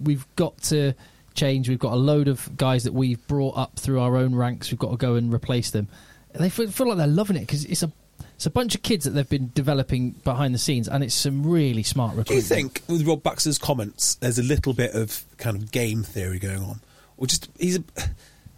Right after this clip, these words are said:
Speaker 2: he's saying the things that we like to hear, but is it just self-interested because he thinks he's got a good scrum? So now it's like, okay, we're gonna put all the focus on scrimmaging and tell everyone that you need to value scrimmaging 'cause we're good at it.
Speaker 1: Well, I actually, I actually think with Rob Baxter, he,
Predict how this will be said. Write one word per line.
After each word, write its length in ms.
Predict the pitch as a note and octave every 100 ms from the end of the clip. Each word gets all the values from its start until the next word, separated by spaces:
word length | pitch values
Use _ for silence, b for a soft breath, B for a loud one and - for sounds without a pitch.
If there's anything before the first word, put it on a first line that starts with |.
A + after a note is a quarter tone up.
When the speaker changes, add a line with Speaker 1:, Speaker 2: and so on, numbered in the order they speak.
| _ _ _
Speaker 2:
he's 200 | - A3+
saying 260 | - C4 C4
the 60 | G#3+
things 240 | G3+ F3+
that 80 | D#3
we 120 | D#3+
like 220 | D3+ C#3
to 100 | B2
hear, 260 | G#2+ C#3 G2+
but 180 | C3+ - - -
is 160 | G#3+
it 80 | F#3
just 320 | F3+ - -
self-interested 720 | - G#3+ - C#3+ B2+ A2 G#2+
because 220 | A2 C#3+ C#3
he 120 | C#3
thinks 360 | - F#3+ C#3
he's 120 | - A2
got 160 | B2
a 60 | A#2
good 200 | A2 G#2
scrum? 360 | - - G2 - b b b b
So 120 | -
now 280 | D3 G#3 F#3
it's 120 | C3+
like, 180 | C#3 -
okay, 320 | - D#3+ B2 - -
we're 100 | C#3+
gonna 240 | D#3+ D3 G#2+
put 120 | - F3+
all 180 | A3+ G3+
the 40 |
focus 260 | F3+ C#3+ B2+
on 100 | C3+
scrimmaging 400 | - B2+ B2 A#2
and 120 | A#2
tell 200 | - D#3+
everyone 340 | C#3+ A#2 A2+ - B -
that 140 | C3
you 140 | B2
need 260 | B2+ C#3+ C#3+
to 80 | -
value 220 | C3 B2+
scrimmaging 380 | A#2+ C#3 B2 A2
'cause 120 | -
we're 180 | A#2+ B2+
good 160 | A#2 A#2+
at 160 | A2
it. 120 | G#2 - -
Speaker 1:
Well, 180 | B3+ -
I 180 | B3+ C#4+
actually, 360 | C#4+ A3 - A3
I 160 | A3+ B3+
actually 240 | A3+ - B3
think 260 | - G#3+
with 260 | D#3 D3+ B2+
Rob 260 | D#3+ E3 D3
Baxter, 540 | F3 - - A#2+ A2+ -
he, 420 | C3+ F3 F#3 E3+